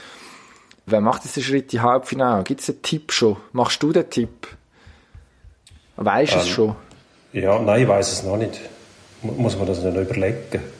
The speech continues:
Speaker 2: Aber, ähm,
Speaker 1: Gefühlsmässig?
Speaker 2: Ja. Ja, das möchte ich eigentlich nicht verraten, das wäre mir peinlich.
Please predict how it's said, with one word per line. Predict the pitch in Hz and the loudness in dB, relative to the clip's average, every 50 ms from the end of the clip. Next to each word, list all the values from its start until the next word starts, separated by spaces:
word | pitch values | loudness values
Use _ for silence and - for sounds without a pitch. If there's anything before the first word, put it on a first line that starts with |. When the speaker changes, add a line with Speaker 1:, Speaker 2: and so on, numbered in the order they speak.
| - - | -10 -6
Speaker 2:
Aber, | - 92 85 92 90 | -6 -4 -4 -4 -6
ähm, | 90 92 - 110 98 | -6 -6 -4 -4 -4
Speaker 1:
Gefühlsmässig? | 92 92 92 127 127 143 147 143 - 131 123 117 120 131 - - - - - | -2 2 4 4 4 4 2 0 0 0 0 0 0 -2 -4 -8 -12 -6 -2
Speaker 2:
Ja. | 87 87 92 92 101 104 101 - - - - - - - _ _ _ _ - - - - - - - - - - - | 0 2 2 2 2 0 -2 -6 -10 -16 -18 -20 -20 -20 _ _ _ _ -20 -16 -14 -14 -12 -12 -14 -14 -16 -8 -4
Ja, | 95 92 98 101 104 104 | 0 2 4 4 4 2
das | 104 - - | 0 0 0
möchte | 123 127 131 - 131 | 0 0 2 2 2
ich | 120 | 2
eigentlich | 110 101 92 92 | 2 0 -2 -4
nicht | - - - | -6 -8 -8
verraten, | - - 98 92 90 104 - - - 139 | -4 -2 0 0 0 0 -2 -4 -6 -4
das | 120 120 120 117 - 113 | -2 0 0 0 0 2
wäre | 107 101 | 2 2
mir | 101 101 | 2 0
peinlich. | - - - 101 87 87 87 95 104 92 78 | -2 -4 -4 -2 -2 -2 -2 -4 -6 -8 -8